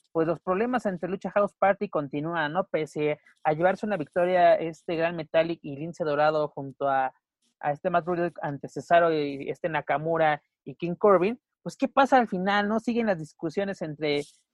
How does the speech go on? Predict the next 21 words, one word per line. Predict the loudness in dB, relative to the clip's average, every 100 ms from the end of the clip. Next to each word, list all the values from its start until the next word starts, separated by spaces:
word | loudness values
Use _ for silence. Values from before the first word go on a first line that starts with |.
| _
entre | -10 -4 -2
Kalisto | 2 2 0 -4 2 4 4
y, | 2 0 -4
y |
Lince | -6 -6 -4 0
Dorado, | 2 2 2
ya | -2
este | -2 0
divorcio | 2 0 -2
está | -4 -4
más | -2 -6 -6
que | -6
cantado, | -6 -2 4 6 6 4 0 _ _ _
ya | 0 2
no, | 2 2 2 0 -2 -12 _ _ _ _ _ _ _ _ _ -8
ya | -2 0
no, | 2 4 2 0 -6 -12
no | -2 2
podemos | 2 0 -4 -8 -14 -14 0
ver | 4 6
hasta | 4 0